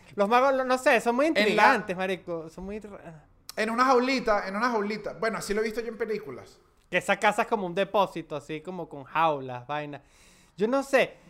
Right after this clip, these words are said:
Speaker 2: Claro.
Speaker 1: Debe ser muy raro,
Speaker 2: ¿No te
Speaker 1: marico.
Speaker 2: viste to-, El Gran Truco? ¿Te acuerdas del Gran Truco?
Speaker 1: Claro.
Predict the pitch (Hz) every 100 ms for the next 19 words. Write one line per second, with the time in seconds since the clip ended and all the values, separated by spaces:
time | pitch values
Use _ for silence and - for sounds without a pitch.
0 | - _ 190 226 220 - 285 294 294 269
1 | 175 196 220 240 247 262 - 214 208 -
2 | - - _ _ 190 190 202 208 208 254
3 | 180 127 107 156 190 220 196 208 208 190
4 | 143 139 151 120